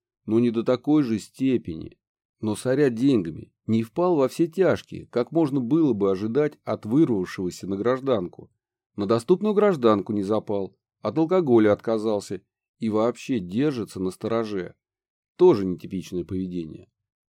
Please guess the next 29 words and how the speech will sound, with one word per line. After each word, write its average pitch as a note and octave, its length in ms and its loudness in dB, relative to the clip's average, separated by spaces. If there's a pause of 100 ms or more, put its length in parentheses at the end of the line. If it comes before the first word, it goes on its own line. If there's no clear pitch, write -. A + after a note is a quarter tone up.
(140)
Наверняка A2 600 0
имелось A#2+ 480 2
что-то - 320 -6
ещё, A2+ 540 -6
выпадающее A#2+ 800 -2
из G2 280 -8
ожидаемой G2+ 500 -2
картины. F2 560 -12 (480)
Но, G#2 140 -6
по A#2+ 160 0
мнению C3+ 380 2
капитана, A2+ 720 -4 (360)
этого C3 360 0
всего D3 640 -4
всё - 220 -2
равно G#2+ 320 0
недостаточно, G#2+ 800 -6
чтобы G#2 320 -6
пойти A2 420 -2
на A2 160 -2
жёсткий A2 400 -6
вариант. G2 460 -4 (540)
"Значит, G#2+ 600 -4
я F#2 180 -6
чего-то A2 380 -4
не G#2+ 140 -4
знаю", E2+ 380 -6
подумал F2+ 420 -4
Анатолий. F2 480 -6